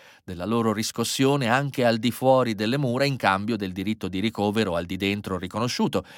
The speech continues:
in caso di pericolo, a quanti vivono nel contado. Come vedrete, i balzelli saranno alla base di ogni fermento politico.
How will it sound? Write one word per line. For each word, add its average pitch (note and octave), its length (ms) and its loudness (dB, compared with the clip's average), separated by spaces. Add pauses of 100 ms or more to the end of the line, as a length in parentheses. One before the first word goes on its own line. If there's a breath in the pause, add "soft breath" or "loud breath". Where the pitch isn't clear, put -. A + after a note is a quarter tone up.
(120)
in F2+ 100 -8
caso G2 300 2
di F#2+ 100 -4
pericolo, A#2+ 480 2 (220 loud breath)
a - 100 2
quanti A2+ 400 0
vivono G2+ 460 -2
nel E2+ 180 -8
contado. E2 540 -2 (220)
Come G2 220 -2
vedrete, G#2 500 0 (280 soft breath)
i G#2 100 -2
balzelli D3+ 580 2
saranno C3 460 0
alla A#2+ 160 4
base C3+ 300 0
di A2 160 2
ogni F3+ 360 -4
fermento A#2+ 760 -6
politico. - 640 -6